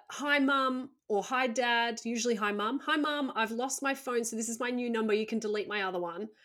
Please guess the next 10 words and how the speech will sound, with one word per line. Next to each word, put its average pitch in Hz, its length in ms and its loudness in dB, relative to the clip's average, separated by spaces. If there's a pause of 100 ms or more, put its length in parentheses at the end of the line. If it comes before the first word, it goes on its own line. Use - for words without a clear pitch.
(120)
and 208 200 0 (120)
pose 226 460 4
as 208 180 -2
the 208 80 -6
person's 214 420 -2
child, 214 460 -2 (440)
and 214 120 2
then 240 100 4
be 262 120 0
like, 226 260 2